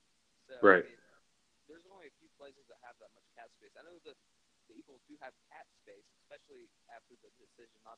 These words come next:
Speaker 1: to franchise tag Nick Foles. So they'll have cap space, but I don't know if it's still enough to draw him in.
Speaker 2: Right. I don't know. I just, I don't think they even need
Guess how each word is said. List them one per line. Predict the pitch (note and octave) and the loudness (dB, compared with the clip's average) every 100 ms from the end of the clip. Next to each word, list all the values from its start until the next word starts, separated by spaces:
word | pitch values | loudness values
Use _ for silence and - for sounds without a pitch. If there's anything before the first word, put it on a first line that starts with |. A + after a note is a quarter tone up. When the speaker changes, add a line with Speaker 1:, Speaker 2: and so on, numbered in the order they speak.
| A2+ | -18
Speaker 1:
to | |
franchise | - A2+ A2+ G#2+ - - | -20 -20 -18 -20 -20 -20
tag | G#2+ A2+ | -20 -20
Nick | G#2+ - | -20 -18
Foles. | A#2 G#2 G#2 - - - - - - - | -16 -16 -20 -20 -20 -20 -20 -20 -20 -20
So | |
they'll | B2+ D3+ | -12 -10
have | D#3+ - | -12 -16
cap | D#3 D#3+ | -14 -14
space, | - A#2 G#2 - | -14 -18 -18 -20
but | A#2+ - - - - A#2+ | -20 -20 -20 -20 -20 -18
I | |
don't | D3 | -16
know | D#3 D3 | -16 -16
if | C3 - | -18 -20
it's | A#2+ - - | -20 -18 -18
still | - C#3+ A2 | -14 -14 -12
enough | A#2+ A#2 - - - | -12 -14 -16 -20 -20
to | A2+ - | -20 -16
draw | A2+ A2 - | -14 -14 -20
him | A2+ G#2+ - - - - - - - - - - - - | -20 -20 -20 -20 -20 -20 -20 -20 -20 -20 -20 -20 -4 10
in. | |
Speaker 2:
Right. | A2 E2 - - - - - - - - - - - - - - - - - - | 12 12 10 -8 -20 -20 -20 -20 -20 -20 -18 -20 -20 -20 -20 -20 -20 -20 -10 6
I | A2+ | 8
don't | A2 | 10
know. | G2 | 10
I | A2 | 12
just, | B2 B2+ - - - | 12 10 4 -14 12
I | A#2 | 12
don't | C3+ C3 | 12 12
think | C3 | 6
they | A2+ | 6
even | A#2 A2 G2 | 4 4 2
need | G2 | 2